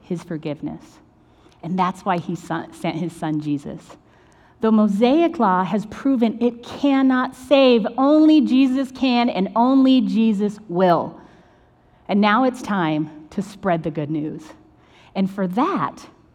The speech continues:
God chooses to rely on Jesus' followers. But they're not alone because the job is too big. He sends the Holy Spirit, Spirit to dwell in each believer,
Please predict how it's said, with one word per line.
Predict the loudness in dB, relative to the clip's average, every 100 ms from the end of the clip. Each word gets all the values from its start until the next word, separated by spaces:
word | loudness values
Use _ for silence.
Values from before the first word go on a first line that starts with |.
| _ _ _ _
God | -4 -2 0 0 -2
chooses | -4 -2 0 0 -4 -4
to | -6
rely | -4 0 2 2
on | 0 -4 -4
Jesus' | -2 -4 -6 -10 -10
followers. | -2 0 2 0 -4 -8 -8
But | -6
they're | 0 2
not | 2 0
alone | 0 -2 2 2 0 -4 -10
because | -4 -2
the | -2
job | -2 2 2
is | 0
too | -4 -2 0
big. | 0 -2 -6 -16 -20
He | -18 -4 0 0
sends | 0 0 2 0
the | 0
Holy | 0 0 0
Spirit, | -2 -2 -2 -2
Spirit | -6 -6 -4 -6
to | -8
dwell | -8 -4 0 0 0
in | -2 -6 -2
each | -2 -2 -6
believer, | -4 0 0 -2 -6